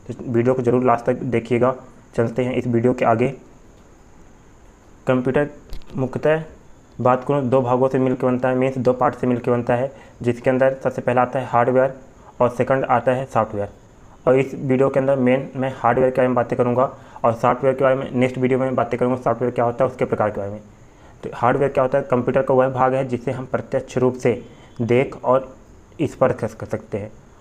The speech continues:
और जो computer में data को input करने और computer से output data को प्राप्त करने के लिए उपयोग किए जाते हैं, उन्हें computer का hardware कहते हैं।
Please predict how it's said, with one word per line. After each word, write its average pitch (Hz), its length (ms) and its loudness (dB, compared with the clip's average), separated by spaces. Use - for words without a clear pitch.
और 127 160 6
जो 135 180 0
computer 131 420 2
में 143 120 0
data 117 320 2
को - 160 -6
input 120 440 -2
करने 131 340 2
और 135 260 2
computer 127 420 0
से - 240 -4
output 127 520 0
data 123 220 2
को 135 140 -2
प्राप्त 123 300 0
करने 123 240 2
के 123 120 -2
लिए 139 220 -4
उपयोग 127 360 0
किए 107 100 -4
जाते 107 260 -6
हैं, 113 140 -12
उन्हें 131 240 0
computer 127 500 2
का 143 80 0
hardware 120 380 0
कहते 98 260 -10
हैं। 107 200 -16